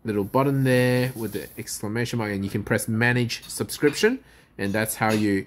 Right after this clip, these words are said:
can, you can, it will take you to the Google Play or, uh, whatever, um,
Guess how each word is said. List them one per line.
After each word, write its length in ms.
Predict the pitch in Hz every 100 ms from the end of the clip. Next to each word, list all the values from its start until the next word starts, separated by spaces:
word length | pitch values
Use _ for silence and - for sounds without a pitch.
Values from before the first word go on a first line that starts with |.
| -
can, 240 | - 110 -
you 80 | 113
can, 340 | 117 107 101 -
it 100 | 120
will 100 | 117
take 200 | 147 131
you 60 | 147
to 100 | 139
the 80 | 110
Google 400 | 123 123 123 120
Play 360 | - 120 113
or, 220 | 110 101 - - - _ _
uh, 300 | 107 101 98
whatever, 580 | 92 113 120 113 110 110 - _ _ _ _ -
um, 480 | 98 95 92 90